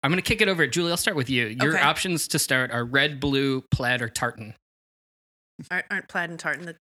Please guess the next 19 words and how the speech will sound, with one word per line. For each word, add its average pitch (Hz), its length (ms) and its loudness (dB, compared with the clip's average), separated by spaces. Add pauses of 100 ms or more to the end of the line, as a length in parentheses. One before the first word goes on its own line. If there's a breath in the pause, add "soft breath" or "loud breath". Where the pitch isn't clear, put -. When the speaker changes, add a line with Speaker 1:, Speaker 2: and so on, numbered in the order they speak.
(140)
Speaker 1:
They 190 160 6
are, 202 180 6
but 156 140 0
they're 175 100 2
different. 143 440 0
There's 131 320 -2 (220)
five 127 260 2
and 120 100 -2
six - 220 -4
letters, 127 260 -2
so 107 160 -6
it 107 140 -10 (260)
Speaker 2:
Okay, 165 260 -6
I 156 140 -2
got 139 220 -2
it. - 180 -8
Tartan. 143 460 -4 (280)
Speaker 1:
Shit. - 260 -14 (360)
Speaker 2:
Mm-hmm. 175 400 -10